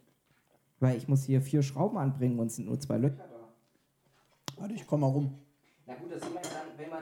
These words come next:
Speaker 1: die erste Schiene angebohrt haben, guck mal einfach, wo wir hier reinbohren müssen.
Speaker 2: Ich komm mal rüber. W-, welches, welches Brett ist denn das?
Speaker 1: Das hier. Das hier,
Speaker 2: Mhm.
Speaker 1: ne?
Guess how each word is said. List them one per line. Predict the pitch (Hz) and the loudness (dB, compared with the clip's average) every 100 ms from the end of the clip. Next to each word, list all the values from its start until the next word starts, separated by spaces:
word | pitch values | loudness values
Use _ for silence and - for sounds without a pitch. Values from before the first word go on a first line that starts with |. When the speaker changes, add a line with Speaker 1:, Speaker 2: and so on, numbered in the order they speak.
| 147 | -10
Speaker 1:
die | - | -12
erste | 160 - | -12 -14
Schiene | - 175 165 | -18 -14 -12
angebohrt | 175 175 160 165 160 | -10 -12 -12 -12 -12
haben, | 156 151 | -14 -14
guck | 175 160 | -16 -12
mal | 156 143 | -12 -10
einfach, | 139 143 139 | -12 -14 -14
wo | 139 | -12
wir | 135 | -12
hier | 131 123 | -12 -14
reinbohren | 117 120 113 113 | -16 -14 -14 -16
müssen. | 113 117 - _ _ _ _ _ - | -16 -20 -20 _ _ _ _ _ -6
Speaker 2:
Ich | - 151 | 0 0
komm | - 185 | 2 2
mal | 170 | 4
rüber. | 147 143 127 135 - | 6 6 6 2 2
W-, | 139 143 156 | 4 4 4
welches, | 175 190 180 | 4 4 2
welches | 165 170 156 | 2 2 2
Brett | 143 139 | 2 4
ist | 135 | 4
denn | 135 | 2
das? | 196 - _ _ _ - - | 0 -4 _ _ _ -20 -18
Speaker 1:
Das | 127 - | -12 -6
hier. | 107 104 - _ _ _ _ _ _ _ _ _ | -2 -2 -4 _ _ _ _ _ _ _ _ _
Das | - 131 | 0 0
hier, | - 131 | 4 4
Speaker 2:
Mhm. | 127 139 139 | 6 6 6
Speaker 1:
ne? | 151 | 4